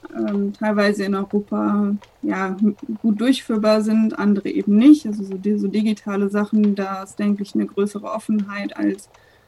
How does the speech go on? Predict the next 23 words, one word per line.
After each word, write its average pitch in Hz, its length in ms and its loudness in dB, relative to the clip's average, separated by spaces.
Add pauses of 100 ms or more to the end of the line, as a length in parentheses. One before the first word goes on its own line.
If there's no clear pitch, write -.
(120)
wenn 214 100 2
man, 202 360 4
ähm, 196 460 -2
zum - 160 -6
Beispiel 196 240 -4
mit 196 180 -2
Genome-Editing 208 960 0
oder 196 260 0
so 208 120 -2
versucht, 202 440 -6
irgendwie 208 640 0 (260)
Sachen 208 320 -2
weiterzuentwickeln. 233 1040 -2 (440)
Die 233 60 0
Frage, 254 380 4
die 240 120 2
sich, 240 320 -4 (120)
ähm, 220 680 2
mir 220 600 0
hauptsächlich 226 560 -2
stellt, 240 380 0
ist, 233 260 -4
ähm, 233 420 4